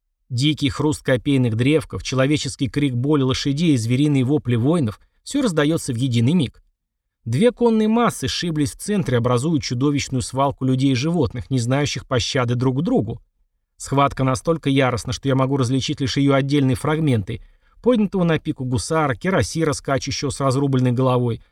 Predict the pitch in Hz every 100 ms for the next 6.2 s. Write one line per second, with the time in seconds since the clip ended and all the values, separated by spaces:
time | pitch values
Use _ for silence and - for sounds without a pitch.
0 | _ _ 139 220 269 262 190 156 127 -
1 | 139 139 135 147 143 139 - 139 - 156
2 | - 143 127 147 143 135 131 135 123 131
3 | 131 131 110 - 107 - _ - 226 196
4 | 139 - 147 175 170 139 127 - 139 -
5 | 135 127 - 135 131 123 117 131 165 214
6 | 120 120